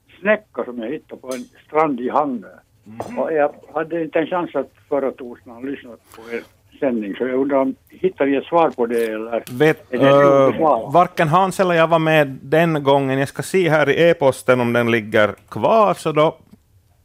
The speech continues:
Speaker 2: torde den ju vara. Eh, vi ska se nu när det här var från en... Jo, här! Du är Kenneth, du.
Speaker 1: Ja, ja.
Speaker 2: Eh, vet du vad? Vi gör så här,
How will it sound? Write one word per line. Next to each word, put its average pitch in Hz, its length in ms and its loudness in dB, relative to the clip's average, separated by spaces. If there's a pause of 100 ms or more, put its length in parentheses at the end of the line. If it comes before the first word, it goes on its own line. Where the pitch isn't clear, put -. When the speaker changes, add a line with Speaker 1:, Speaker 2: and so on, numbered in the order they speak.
(520)
Speaker 2:
torde 127 340 0
den 120 220 2
ju 117 100 -2
vara. 113 300 4 (400)
Eh, 131 460 4
vi 131 100 0
ska - 180 -8
se 147 220 -2
nu 110 100 -2
när 127 220 0
det 117 80 -2
här 135 120 0
var 143 100 -6
från 127 280 -4
en... 113 200 -6 (1040)
Jo, 208 220 2
här! 151 240 2 (160)
Du 170 100 4
är 170 60 4
Kenneth, 156 520 0
du. 101 160 0 (440)
Speaker 1:
Ja, 165 240 0 (160)
ja. 151 200 -4 (920)
Speaker 2:
Eh, 120 420 2 (560)
vet 190 220 2
du 196 60 2
vad? 156 280 2
Vi 151 80 0
gör 180 120 6
så 180 120 0
här, 160 280 2